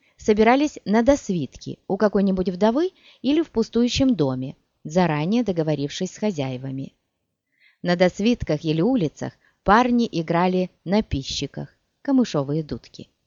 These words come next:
били в бубен и вместе с девушками пели и плясали. Кубанцы были тесно связаны с истоками культуры Украины, поэтому и песни были украинские. "Жито маты",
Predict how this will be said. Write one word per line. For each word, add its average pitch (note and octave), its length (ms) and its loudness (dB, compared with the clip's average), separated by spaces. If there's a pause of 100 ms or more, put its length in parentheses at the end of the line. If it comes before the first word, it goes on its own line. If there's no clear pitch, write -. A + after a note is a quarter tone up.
(240)
били F3 300 4
в D3 140 -4
бубен D3 520 -2 (280)
и G3 120 2
вместе G#3+ 420 2
с D#3+ 40 -12
девушками G#3 720 0 (240)
пели G3 360 2
и D#3+ 200 -4
плясали. B2 640 -6 (880)
Кубанцы B3 520 4
были A#3 220 4
тесно C4+ 380 -2
связаны F3+ 540 0
с - 120 -6
истоками F3+ 500 0
культуры F#3+ 480 0
Украины, G#3 720 0 (480)
поэтому F#4 360 2
и F#4+ 80 0
песни G3+ 460 4
были F3+ 340 2
украинские. C#3+ 1000 -2 (640)
"Жито G3+ 580 0
маты", E3+ 540 -2